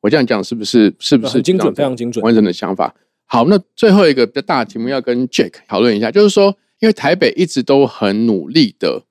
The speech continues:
Speaker 1: 在成为这个新创团队，
Speaker 2: 嗯。
Speaker 1: 或是 startup，呃，一个，一个友善的城市。那看起来这个新的这个A I浪潮势必会产生更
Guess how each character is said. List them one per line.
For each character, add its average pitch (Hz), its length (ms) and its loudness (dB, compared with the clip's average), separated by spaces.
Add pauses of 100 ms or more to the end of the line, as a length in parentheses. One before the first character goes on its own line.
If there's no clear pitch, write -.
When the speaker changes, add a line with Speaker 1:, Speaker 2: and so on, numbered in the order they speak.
(240)
Speaker 1:
在 120 380 2
成 104 260 -8
为 107 100 2
这 120 100 2
个 104 80 4
新 131 240 -2
创 117 220 -2
团 98 180 -12 (120)
队， 101 340 0
Speaker 2:
嗯。 143 160 -6
Speaker 1:
或 117 60 -6
是 120 120 -8
startup， 127 520 0 (460)
呃， 73 360 -4
一 - 60 -4
个， 120 120 2
一 - 40 -2
个 - 180 0
友 98 180 2
善 117 160 -4
的 95 80 -4
城 - 220 -14
市。 - 260 -4 (440)
那 190 60 -2
看 190 220 0
起 120 120 -4
来 110 120 2
这 139 120 -6
个 123 180 4
新 147 240 -4
的 120 80 0
这 120 80 2
个 120 60 4
A 117 100 2
I 117 120 2
浪 113 200 -4
潮 - 180 -20
势 - 280 2
必 143 220 0
会 127 140 4
产 87 300 -14
生 117 320 -6 (320)
更 131 240 2